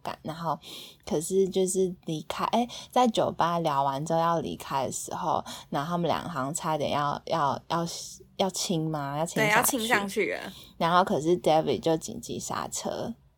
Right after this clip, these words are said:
Speaker 2: 对。
Speaker 1: 就是不行
Speaker 2: 还算有良心。
Speaker 1: 什么的。 对，然后后来第二天 Louis 去上班的时候才发现说，就是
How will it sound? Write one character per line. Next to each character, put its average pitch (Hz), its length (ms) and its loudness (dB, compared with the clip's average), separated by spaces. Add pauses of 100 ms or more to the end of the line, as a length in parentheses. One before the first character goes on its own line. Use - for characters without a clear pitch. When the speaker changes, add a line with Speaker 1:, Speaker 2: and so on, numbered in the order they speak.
(160)
Speaker 2:
对。 175 200 -8
Speaker 1:
就 170 120 4
是 160 120 6 (140)
不 185 140 6
行 - 240 2
Speaker 2:
还 240 40 2
算 339 160 6
有 180 120 4
良 139 180 0
心。 170 420 -4 (120)
Speaker 1:
什 285 280 8
么 220 140 2
的。 180 120 -8 (340)
对， 180 260 12
然 175 120 6
后 196 60 6
后 226 220 12
来 160 280 8 (300)
第 220 140 6
二 196 160 10
天 170 500 2 (200)
Louis 180 420 6
去 170 240 4
上 156 340 2
班 147 200 2
的 160 60 -2
时 - 80 -2
候 143 80 2
才 - 220 -8
发 151 220 -4
现 160 240 -4
说， - 360 -6
就 156 160 -4
是 160 300 -4